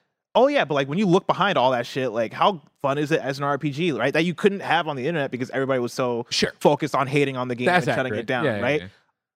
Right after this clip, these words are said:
Speaker 1: I, I can agree with that idea, but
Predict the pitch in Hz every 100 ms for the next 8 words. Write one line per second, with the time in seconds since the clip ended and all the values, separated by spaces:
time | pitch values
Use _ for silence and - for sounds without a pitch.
0 | - 247 254 185 247 269 - _ _ _
1 | _ - 240 196 135 175 202 185 139 143
2 | 180 196 220 277 285 175 135